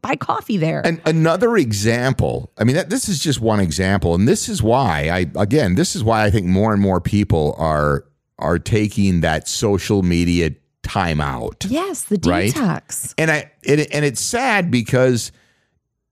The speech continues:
Speaker 2: there's a lot of good to be seen on social media,
Speaker 1: Mm-hmm.
Speaker 2: right? There's a lot of, there's a lot of great stories.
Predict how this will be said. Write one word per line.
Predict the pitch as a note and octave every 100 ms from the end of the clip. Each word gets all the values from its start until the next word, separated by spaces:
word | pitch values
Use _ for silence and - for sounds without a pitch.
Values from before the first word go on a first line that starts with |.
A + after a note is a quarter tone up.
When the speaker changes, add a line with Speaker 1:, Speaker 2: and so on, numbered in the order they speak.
| _
Speaker 2:
there's | C#3 F#3+ C4+
a |
lot | F#3 A3 C#4+
of | A#3+
good | A#2+ G3 D#4 F3 D3+ _ _ _ _ _ _ _ _ _ -
to | D#3
be | D#3+
seen | C3+ F3+ A3 - A2+ - _
on | G#2+ B2
social | - C3 G#2+ G2+
media, | F#2 C#2+ C#2
Speaker 1:
Mm-hmm. | C#2+
Speaker 2:
right? | F#2 C#3
There's | A#2+
a | C3+
lot | D3+
of, | A#2
there's | B2 A#2+
a |
lot | C#3+
of | D3
great | G#2+ B2 -
stories. | - B2 C#3 - - -